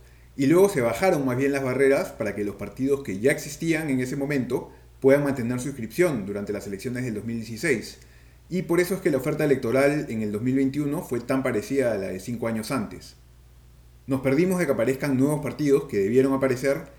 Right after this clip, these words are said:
y de que pierdan suscripción algunos partidos que debieron más bien desaparecer. Esta semana quiero dar un paso más allá en algunos de estos puntos para destacar otro asunto que creo que es muy importante resaltar en un momento como el que estamos viviendo,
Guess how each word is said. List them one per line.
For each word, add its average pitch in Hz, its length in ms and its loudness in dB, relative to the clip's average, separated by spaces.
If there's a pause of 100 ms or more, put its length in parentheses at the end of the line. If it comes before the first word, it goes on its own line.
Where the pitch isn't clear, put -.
(240)
y 147 140 -2
de 151 80 4
que 135 100 4
pierdan 170 340 4
suscripción 165 600 -2
algunos 135 340 0
partidos 139 460 -2
que 131 100 -4
debieron 113 340 0
más 104 140 -4
bien 120 160 -2
desaparecer. 110 720 -4 (1040)
Esta 165 180 0
semana 160 440 0
quiero 151 300 2
dar 151 320 2
un 151 120 -4
paso 165 200 -4
más 156 200 -4
allá 147 360 6
en 120 140 2
algunos 131 360 -2
de 139 40 -4
estos 139 200 -8
puntos 160 360 -4
para 107 340 -4
destacar 113 760 -6 (260)
otro 175 300 4
asunto 160 340 -4
que 120 140 -4
creo 135 240 6
que 131 140 2
es 117 60 -2
muy 147 200 0
importante 131 420 -2
resaltar 127 600 -4
en 113 120 -4
un 123 80 -2
momento 123 300 -2
como 110 180 -4
el 95 60 -8
que 101 60 -16
estamos 127 260 -6
viviendo, 120 600 -2